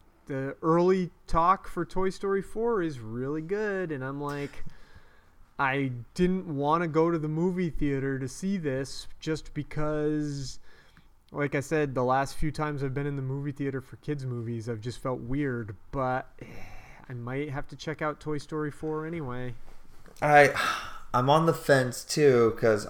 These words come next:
Speaker 2: I wanna check both of them out, and everyone I've talked with is like, "Why are you high and you wanna go see Child's Play?" I'm like, "Because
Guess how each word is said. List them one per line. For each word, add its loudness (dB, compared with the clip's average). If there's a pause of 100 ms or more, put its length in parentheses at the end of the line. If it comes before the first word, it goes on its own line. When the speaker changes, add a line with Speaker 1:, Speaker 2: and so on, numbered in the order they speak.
Speaker 2:
I 8
wanna 6
check 0
both 8
of 4
them 2
out, 4
and 2
everyone 4
I've -2
talked 4
with 2
is -2
like, 2
"Why 6
are 4
you 0
high 6
and 0
you 0
wanna 2
go 0
see -4
Child's 4
Play?" 2
I'm 0
like, -4
"Because 4